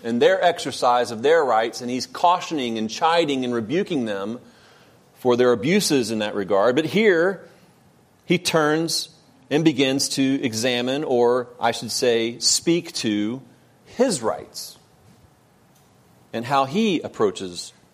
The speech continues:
this matter. See that in verses one and two. He starts by saying, "Am I not free?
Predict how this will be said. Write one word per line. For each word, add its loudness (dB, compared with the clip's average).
this -4
matter. -10
See 0
that 6
in -2
verses 2
one 2
and 0
two. 4
He 2
starts 2
by 4
saying, 0
"Am 2
I 2
not 2
free? 2